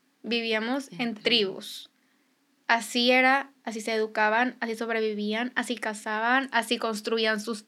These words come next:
Speaker 1: casas. No por algo desde esas épocas somos así, no podemos solos, o sea
Speaker 2: Eso te iba a preguntar, o sea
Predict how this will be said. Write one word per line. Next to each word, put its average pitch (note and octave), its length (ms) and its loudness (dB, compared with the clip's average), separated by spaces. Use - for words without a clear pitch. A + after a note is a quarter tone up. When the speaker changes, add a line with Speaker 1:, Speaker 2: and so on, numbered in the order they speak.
Speaker 1:
casas. A#3 560 2
No B3 260 6
por C#4+ 160 6
algo E4+ 260 6
desde D4+ 400 6
esas D4 240 4
épocas D4+ 380 2
somos C4 300 2
así, C4 500 0
no A3+ 360 0
podemos C4+ 460 2
solos, - 720 -2
o A#3+ 100 -2
sea G#3+ 600 0
Speaker 2:
Eso G#3 200 -6
te A#3 120 -6
iba A#3 100 -2
a A#3+ 100 -8
preguntar, F#3 560 -4
o E3+ 80 -4
sea E3 420 -6